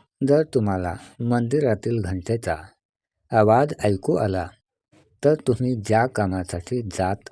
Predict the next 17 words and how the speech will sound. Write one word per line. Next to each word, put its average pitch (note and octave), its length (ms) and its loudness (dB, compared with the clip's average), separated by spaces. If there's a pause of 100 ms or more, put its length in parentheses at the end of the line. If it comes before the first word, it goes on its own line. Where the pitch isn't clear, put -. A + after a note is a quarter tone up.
असाल G2 480 -2 (720)
त्या D#3 120 4
कामामध्ये F#2+ 760 -2 (360)
नक्कीच B2 600 -4
तुम्हाला G2+ 420 -4
यश F#2 360 -4
मिळेल F2+ 320 -4 (760)
असे A#2 320 0
मानले G2 420 -2
जाते. D#2+ 380 -8 (1400)
याशिवाय B2 580 2 (640)
आपण C#3+ 400 4
घर A2+ 200 2
सोडतात G2 600 0 (460)
रस्त्यामध्ये A#2 840 -2 (680)
एखादा D#3 460 2
भिक्षुक - 480 0